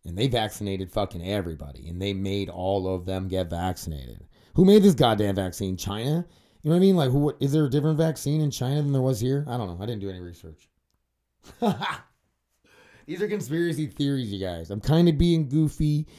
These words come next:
I'm kinda being a little serious with some of my weird fucking, you can call my ideologies, really? I don't know. I'm not really married to an idea whatsoever. But I do believe, I really do believe that fucking covid vaccine,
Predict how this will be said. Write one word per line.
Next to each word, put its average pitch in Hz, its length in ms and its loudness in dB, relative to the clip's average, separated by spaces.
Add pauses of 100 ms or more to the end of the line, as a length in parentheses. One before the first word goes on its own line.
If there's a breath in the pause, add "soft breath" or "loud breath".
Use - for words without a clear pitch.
(160 loud breath)
I'm - 80 -20
kinda 143 300 -2
being 147 280 0
a 139 80 2
little 139 260 -2
serious 123 580 -2
with 113 120 -8
some 120 160 -10
of 113 80 -12
my 104 360 -12 (600 soft breath)
weird 107 520 -8
fucking, 95 600 -8 (360)
you 107 160 -8
can 104 80 -10
call 107 160 -2
my 104 260 0
ideologies, 143 840 0
really? 165 340 -2
I 143 40 -2
don't 131 100 -4
know. 92 260 -10
I'm 139 60 -4
not 208 120 0
really 240 140 -2
married 110 380 -8
to 104 120 -16
an 101 60 -14
idea 92 360 -12
whatsoever. 87 680 -14 (840)
But 87 220 -8
I 120 140 -4
do 147 200 -2
believe, 113 460 -2
I 113 100 -2
really 135 320 0
do 127 140 -2
believe 113 240 0
that 101 160 -4
fucking 95 480 -8
covid 98 260 -4
vaccine, 92 680 -6